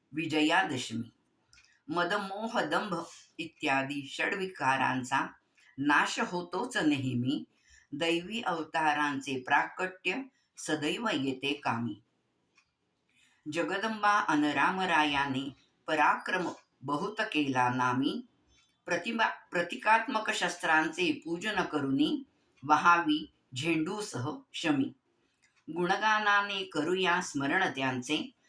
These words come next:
असुरास ज्यांनी पाजले पाणी, मदमत्सर मोह त्यागुनी प्रेम भावना जागतील मनोमनी. जय श्रीराम.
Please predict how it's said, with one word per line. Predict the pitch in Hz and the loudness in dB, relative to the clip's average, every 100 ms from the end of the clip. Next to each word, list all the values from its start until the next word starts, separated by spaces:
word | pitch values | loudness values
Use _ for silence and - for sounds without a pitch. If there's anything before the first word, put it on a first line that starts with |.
| _ - | _ -6
असुरास | 160 - 202 170 165 156 - 139 | -6 -4 0 2 2 -2 -10 0
ज्यांनी | 151 143 156 180 | 2 4 2 0
पाजले | 165 135 131 135 127 120 | 2 2 2 -2 -4 -2
पाणी, | - 123 123 - - - _ _ _ _ | 2 2 2 0 -4 -12 _ _ _ _
मदमत्सर | - 165 233 233 226 - 202 202 | -6 -2 0 0 0 -4 -2 -2
मोह | 185 165 156 226 | 0 0 0 -2
त्यागुनी | - 160 151 151 156 151 151 - - - | -2 2 2 2 0 0 -4 -12 -20 -8
प्रेम | 165 196 220 | -2 -2 -2
भावना | 190 139 143 139 139 139 - - | -4 4 4 4 0 -2 -2 -4
जागतील | 135 139 - - 170 156 | 0 2 2 -4 -2 -2
मनोमनी. | 135 147 135 185 180 127 127 110 - _ _ _ - | -2 0 2 2 2 0 -2 -4 -10 _ _ _ -4
जय | 185 220 | 0 2
श्रीराम. | 185 151 131 117 | 2 0 0 -2